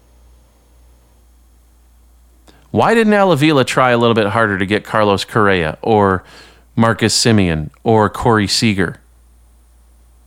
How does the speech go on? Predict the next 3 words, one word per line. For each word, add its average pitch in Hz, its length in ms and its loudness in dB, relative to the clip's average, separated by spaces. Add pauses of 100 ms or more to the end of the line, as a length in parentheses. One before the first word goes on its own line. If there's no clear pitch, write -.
(1300)
or 120 100 2
Trevor 110 380 0
Story? 95 520 0